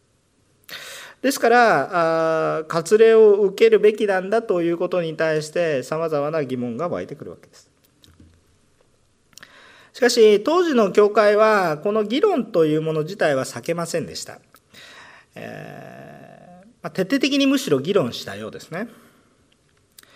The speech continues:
初めから頭ごなしに、えー、難しいことを言うなと言って避けたわけでもなく、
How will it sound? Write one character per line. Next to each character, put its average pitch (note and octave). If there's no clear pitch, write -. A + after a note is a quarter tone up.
初 D#3+
め G3+
か G3+
ら G3
頭 G#3
ご A#3
な A3+
し F3
に、 F3
え B2+
ー、 B2+
難 D#3
し A3
い -
こ G3
と F3
を C#3+
言 F3
う -
な G#3+
と -
言 D3+
っ -
て E3+
避 F3+
け G3
た C#3+
わ F#3
け F#3
で A#2
も A#2
な E3+
く、 C3+